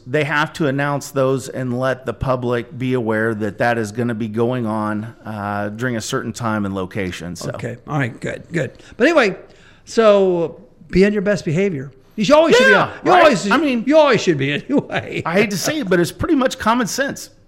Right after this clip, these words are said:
Speaker 1: Don't drive intoxicated and wear your seatbelt.
Speaker 2: And if they see the,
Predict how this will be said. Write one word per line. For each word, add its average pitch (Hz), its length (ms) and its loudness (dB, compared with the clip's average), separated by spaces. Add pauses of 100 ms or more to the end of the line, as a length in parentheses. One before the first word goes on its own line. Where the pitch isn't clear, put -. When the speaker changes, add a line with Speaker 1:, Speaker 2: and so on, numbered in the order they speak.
(140)
Speaker 1:
Don't 160 260 2
drive 220 240 4
intoxicated 180 840 0
and 165 200 -4
wear 190 100 -2
your 214 100 -4
seatbelt. 117 540 -4 (280)
Speaker 2:
And 226 520 2
if 226 240 -4
they 359 320 2
see 359 220 2
the, 370 140 -4